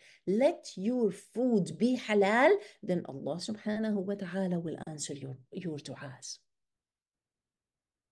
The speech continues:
So we have to apply all Sharia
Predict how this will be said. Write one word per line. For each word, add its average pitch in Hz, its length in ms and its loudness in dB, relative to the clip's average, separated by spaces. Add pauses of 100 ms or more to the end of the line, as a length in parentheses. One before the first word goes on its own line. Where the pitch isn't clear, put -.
(340)
So - 160 2
we 220 200 2
have 311 760 -6 (480)
to - 140 0 (100)
apply 247 680 -4 (120)
all 226 300 6
Sharia 190 540 0